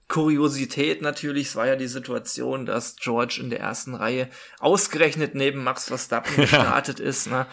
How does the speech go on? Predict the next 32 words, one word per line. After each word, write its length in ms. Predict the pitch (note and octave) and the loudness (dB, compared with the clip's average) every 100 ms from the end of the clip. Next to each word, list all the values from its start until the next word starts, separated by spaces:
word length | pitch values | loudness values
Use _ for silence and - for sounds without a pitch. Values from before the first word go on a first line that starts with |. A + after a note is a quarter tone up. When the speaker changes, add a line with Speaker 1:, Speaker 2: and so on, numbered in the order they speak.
| - - - _ | -12 -16 -18 _
Speaker 1:
Und 260 | C3 B2 A#2 | -6 -2 -2
da 60 | |
gab's 300 | A#2 A2+ A#2 | 2 2 2
also 180 | C#3 A#2+ | -4 -4
diese 240 | B2 B2 A#2 | -4 -6 -4
schöne 440 | - C4+ C3+ B2 | -4 -4 -2 -4
Aussage 600 | B2+ B2+ - B2+ B2 A#2+ | -4 -6 -6 -2 -2 -2
in 80 | A2+ | -6
einem 120 | B2+ | -6
Interview 480 | C3 C3 C#3+ B2 B2+ | -4 -4 -4 -4 -4
mit 200 | B2 A#2+ | -4 -4
ihm, 260 | B2+ C3 C3 - - - | -2 -2 -4 -12 -20 -6
ähm, 360 | B2+ B2+ A#2+ - - | -2 0 -2 -12 -8
bezüglich 580 | A#2 - D3 C#3+ C3+ - | -6 -2 -2 0 -2 2
der 100 | - | 2
Strafpunkte 880 | - - G#2 G#2+ - - C3+ B2+ C3+ | 2 2 2 2 -2 -4 -4 -2 -2
von 220 | - B2 | -2 -2
Max 260 | A#2+ B2 - | -2 -4 -6
Verstappen, 560 | B2 - B2 B2 B2+ | -6 -4 -4 -4 -4
der 120 | A#2+ | 0
ja 180 | A2+ A2+ | 0 0
aktuell 360 | - - A2+ G#2+ | -2 -6 -4 -2
bei 140 | G#2 | 0
elf 280 | G2 B2+ B2+ | 0 -2 -4
steht 340 | - C3+ B2 A#2+ | -6 -4 -4 -6
und 300 | A#2 A2+ - _ - - | -10 -10 -16 _ -20 -8
bei 120 | A#2+ | -8
zwölf 440 | - B2 B2+ B2+ | -6 -2 -2 -2
eben 300 | - B2+ B2 | -6 -6 -4
eine 300 | G#2 A2+ A2+ | -6 -4 -2
Rennsperre 840 | A2+ D3 D3+ _ - - D#3 C3+ A#2 | 0 0 -4 _ -8 -2 -2 0 2
wartet, 480 | B2 C#3 C#3+ - | 4 4 2 -8